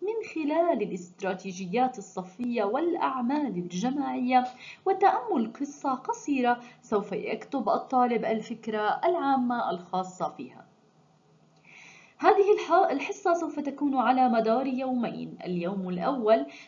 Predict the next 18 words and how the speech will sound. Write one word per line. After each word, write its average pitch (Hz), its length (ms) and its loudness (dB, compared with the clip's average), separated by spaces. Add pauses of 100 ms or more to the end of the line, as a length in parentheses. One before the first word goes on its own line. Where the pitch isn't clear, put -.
سوف 381 280 0
يتعرف 359 680 0
الطالب 269 600 -4
إلى 170 240 0
فن 226 260 -2
القصة 233 520 -4
ويتذكر 269 1000 0
عفوًا 202 420 -2 (180)
فن 240 220 -2
القصة 254 640 -2 (300)
بعناصرها 233 920 2
المختلفة، 277 840 -4 (280)
وسوف 427 440 2
يقسم 196 640 0
الصف 247 580 -6
إلى 190 120 -2
عدة 185 500 -2 (100)
مجموعات، 247 880 0